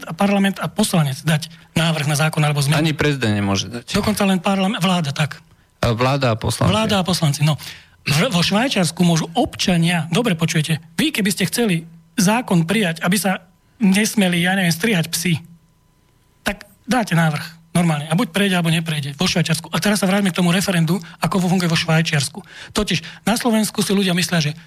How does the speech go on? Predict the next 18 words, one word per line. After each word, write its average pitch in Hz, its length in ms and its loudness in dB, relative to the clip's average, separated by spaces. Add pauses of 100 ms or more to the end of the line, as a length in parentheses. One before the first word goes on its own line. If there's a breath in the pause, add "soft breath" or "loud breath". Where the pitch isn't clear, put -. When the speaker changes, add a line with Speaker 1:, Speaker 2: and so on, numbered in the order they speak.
(420 loud breath)
Speaker 1:
teraz 262 260 0
niekto 220 240 0
zaplatí 196 420 0
noviny 165 560 2
a - 140 0
všetkých 180 560 0
tu 165 100 0
tak 220 240 0
zmanipuluje, 185 840 0 (180)
ako 170 180 0
teraz 165 220 0
pred 160 220 0
voľbami, 160 480 0 (480)
bežne, 151 320 0
ale 175 240 0 (560)
inak 170 240 -2
to - 80 -4
funguje. 151 320 0